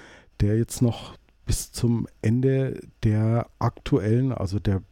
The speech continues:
beginnenden Saison, erstmal noch zu uns ausgeliehen ist. Mm, er ist achtzehn Jahre alt, hat in der, in der zweiten Bundesliga ist er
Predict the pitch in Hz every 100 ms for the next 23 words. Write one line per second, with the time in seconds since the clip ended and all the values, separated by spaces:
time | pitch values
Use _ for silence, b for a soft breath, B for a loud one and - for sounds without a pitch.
0 | - - - 127 135 120 113 107 107 -
1 | 117 123 - B B B B 113 - 107
2 | 110 110 - - - - - - 120 120
3 | - - 113 135 - 120 92 95 95 92
4 | - - B B B B B B B _
5 | _ - 135 143 151 156 165 165 - _
6 | - - 92 - _ _ _ _ _ -
7 | 143 - - - - 135 113 113 156 180
8 | 165 180 - - - - - - - 135
9 | 131 135 131 131 135 135 127 131 123 120
10 | 120 123 117 _ _ _ - - 127 120
11 | 143 127 143 151 - 151 135 127 131 127